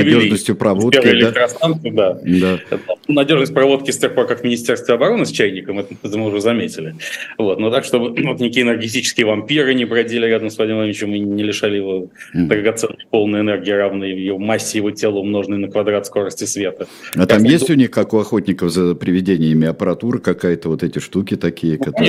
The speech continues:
Speaker 2: конечно, нет, ну как, ну тут все очень просто. Если человек идет и не отбрасывает тени или не отражается в зеркале, то, э, ему надо уделить дополнительно пристальное внимание.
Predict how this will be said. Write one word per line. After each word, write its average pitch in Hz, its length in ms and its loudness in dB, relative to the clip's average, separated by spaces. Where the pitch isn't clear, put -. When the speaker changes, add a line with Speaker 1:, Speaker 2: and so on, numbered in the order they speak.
Speaker 2:
конечно, - 240 0
нет, 156 220 0
ну 127 80 -4
как, 101 200 0
ну 110 100 0
тут 113 120 -2
все 131 120 -2
очень 110 180 -4
просто. 214 280 0
Если - 140 -2
человек 110 220 -4
идет 107 180 -4
и - 20 0
не 107 80 0
отбрасывает 104 560 -2
тени 101 280 -2
или 95 140 -2
не 98 60 0
отражается 98 480 -2
в 95 40 -10
зеркале, 139 420 -2
то, 135 400 -2
э, 107 180 4
ему 127 260 2
надо 135 160 0
уделить 120 300 0
дополнительно 120 480 0
пристальное 113 500 -2
внимание. 95 500 -4